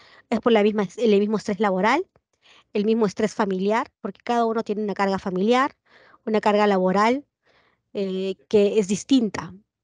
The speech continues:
¿no? Y no todos vamos comentando nuestros problemas. Por eso es importante ir siempre diagnosticando cómo va el clima, ¿no? Elaboración de materiales y recursos que fomenten ambientes positivos dentro del establecimiento de salud.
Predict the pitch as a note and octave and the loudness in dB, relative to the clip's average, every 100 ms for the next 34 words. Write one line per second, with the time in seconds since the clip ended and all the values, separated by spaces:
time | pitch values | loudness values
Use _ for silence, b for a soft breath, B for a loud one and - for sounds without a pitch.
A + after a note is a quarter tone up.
0 | _ - G#3+ G#3 G#3 G#3+ G#3 G3+ - G#3 | _ -6 -2 0 2 2 2 0 0 -2
1 | F#3 G3 G3+ G3 F#3+ E3+ F#3 F3+ B3 G#3+ | -2 -2 -2 -4 -6 -6 -2 2 2 0
2 | - - _ b b b b b b - | -6 -18 _ b b b b b b 0
3 | G#3+ A3 B3+ - G3+ G#3+ G#3 A3 G3+ A#3 | 0 0 -2 -4 -2 -2 0 0 0 0
4 | G#3 G#3 G#3 G3+ E3 F#3 G3 F#3+ - G3 | -2 0 0 -2 -6 -6 -4 -4 -4 -2
5 | F#3 F3 F3 F#3 E3+ F3+ F3+ - A#3+ _ | 0 -2 -2 -2 -4 -6 -12 -16 -20 _
6 | B B B B B C4 A#3+ A3+ A3+ G#3 | B B B B B 2 4 6 4 4
7 | C4+ B3+ C4+ A3 G3 G#3+ A3+ - F#3 F3+ | 2 2 2 0 2 2 2 -2 -4 -4
8 | G#3+ A3+ A3+ G3+ F#3+ A3+ C#4 A#3+ G3+ G3 | -6 -6 -8 -6 -2 0 0 0 0 -2
9 | F#3+ G#3 G3 F#3+ - G3+ G3+ G3 G3 F#3+ | -2 -4 -8 -8 -2 0 0 -2 -2 -2
10 | - F#3 E3+ F#3+ F#3 F#3+ F#3+ F#3 F#3 B3 | -2 -4 -4 -4 -4 -2 -2 -2 0 0